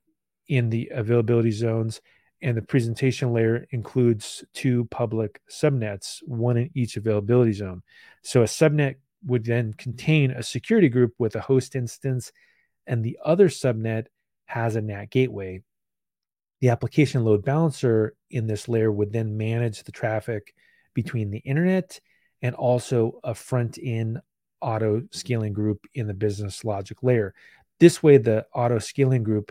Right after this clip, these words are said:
handles scaling for the front-end instances across the two availability zones. The network load balancer in the business logic layer then manages the traffic between the front end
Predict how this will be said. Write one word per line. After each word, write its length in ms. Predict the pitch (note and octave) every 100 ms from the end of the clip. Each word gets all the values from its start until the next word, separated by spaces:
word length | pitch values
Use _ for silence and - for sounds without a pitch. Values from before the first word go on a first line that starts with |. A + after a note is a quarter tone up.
| _
handles 520 | C3 B2 A#2+ A2+ G#2+
scaling 520 | - - C3 B2 B2 A2+
for 500 | - A2+ A2 G#2+ - _ _ _
the 80 | A2
front-end 760 | - - B2+ A#2 _ D#3 G#3 F#3
instances 920 | C3+ A2 - A#2 G#2 A2+ G#2+ G2+ - -
across 460 | - - A#2+ G#2+ -
the 100 | A#2
two 260 | - A#2+ G#2+
availability 540 | A2 G#2 G2+ C3+ A#2+
zones. 380 | G2+ G2 F#2 - _ _ _ _ _
The 80 | A2+
network 420 | A2 C#3+ C#3 A2
load 220 | A#2+ G3
balancer 720 | D#3+ B2 A2+ G#2 A#2+ A2 A2 - _ _
in 180 | C3+ A2+
the 80 | G#2
business 420 | A#2 G#2 A2+ -
logic 360 | A2+ G#2 G#2+
layer 320 | A#2 G#2+ G#2 - _ _ _
then 300 | C3 A#2 A2+
manages 560 | A#2 B2 C3 A#2 A2+ -
the 80 |
traffic 540 | A2+ - C3+ B2 A#2 -
between 520 | A2 - A#2 A2 G#2+ - _ _ _
the 80 | G#2+
front 340 | - D3+ E3
end 340 | A#2+ G2+ C#3